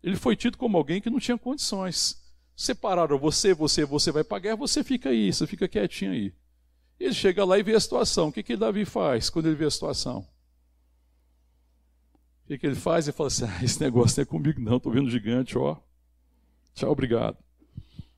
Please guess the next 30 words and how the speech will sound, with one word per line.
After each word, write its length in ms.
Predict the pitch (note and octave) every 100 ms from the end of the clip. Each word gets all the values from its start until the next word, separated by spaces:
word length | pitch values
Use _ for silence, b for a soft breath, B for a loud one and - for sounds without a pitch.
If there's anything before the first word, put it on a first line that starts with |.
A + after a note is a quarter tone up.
| _ - - - - -
Foi 180 | - C3
isso 100 | C3+
que 60 |
ele 100 | C3+
fez, 300 | A2+ E3 F3+
irmão? 240 | C3 G2 - - _ _ b b b b _ -
É 100 | A#2
assim 280 | A2+ C#3
que 60 | D3
a 40 |
gente 200 | B2+ B2+
faz 300 | - G3 F3
às 140 | G#3 F#3+
vezes, 220 | D3+ A#2+
né? 280 | C3 E3 C#3 b b
Chega 320 | - F3 D#3
aqui, 260 | D3+ - F3+
tem 140 | F3
um 60 | D#3+
problema, 580 | D#3+ D3 C#3+ G3+ A#3 B3+
ah, 60 |
ministério 420 | G#3+ F#3+ - G3+
com 120 | G3+ F#3
criança, 500 | D#3+ D#3+ A3+ A3+ D#3
vai 100 | E3+
fazer 240 | F3+ D#3+
um 40 |
acampamento. 520 | E3 D#3+ D#3 D#3 E3 -
"Ah, 100 | G3+
não, 300 | F#3 G3